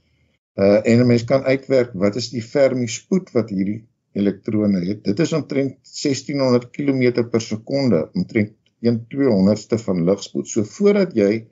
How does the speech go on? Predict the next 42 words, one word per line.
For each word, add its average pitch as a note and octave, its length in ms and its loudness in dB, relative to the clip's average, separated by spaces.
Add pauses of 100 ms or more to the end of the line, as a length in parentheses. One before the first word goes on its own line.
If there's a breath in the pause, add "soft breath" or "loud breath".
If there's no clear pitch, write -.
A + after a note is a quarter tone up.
(160)
'n - 40 0
spanning C#3 520 0
aanlê, A2 600 -2
beweeg G2+ 460 0
elektrone E3 720 -4
eintlik F#3 360 -2
baie G2+ 260 4
vinnig, B2 640 -4
maar A2+ 120 -2
die G#2 120 0
punt G#2 320 0
is, B2 300 -4 (220)
hulle A#2+ 160 0
beweeg A2+ 460 0
in G#2 180 2
lukraak A2 520 0
rigting, F#2+ 440 -6
so A#2 140 -4
daar A2+ 180 2
is A2+ 140 -6
uiteindelik C3 540 -4
geen C3+ 680 -4
netto B2+ 400 0
vloed - 560 -4 (360)
in A2 140 2
enige A#2 440 2
rigting E2+ 400 -4
nie, F2+ 140 0
en F2 200 0
dit - 180 -16
was, - 400 -6 (200)
dis G2 260 -2 (140)
ook G#2+ 200 -4
geen A2 300 0
stroom A2+ 400 0
nie. E2 120 0
Dis G2 220 -4
eers D#3 180 -2
wanneer A2+ 260 2
jy G2 120 2
die F#2 100 -4
spanning C3 600 -2